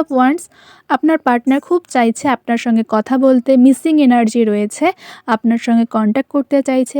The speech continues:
আপনার সঙ্গে কথা বলতে চাইছে। একটা কিন্তু ইগো প্রবলেম কারেন্টলি আপনার পার্টনারের মধ্যে কাজ করছে, কিভাবে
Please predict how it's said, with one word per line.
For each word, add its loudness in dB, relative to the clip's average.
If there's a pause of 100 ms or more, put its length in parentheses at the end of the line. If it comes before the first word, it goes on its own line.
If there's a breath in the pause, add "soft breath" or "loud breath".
আপনার -6
সঙ্গে -2
কথা 0
বলতে -2
চাইছে। -12 (380 soft breath)
একটা -2
কিন্তু 0 (120)
ইগো 2
প্রবলেম 0
কারেন্টলি 0
আপনার -4
পার্টনারের 0
মধ্যে 0
কাজ -4
করছে, -4
কিভাবে -2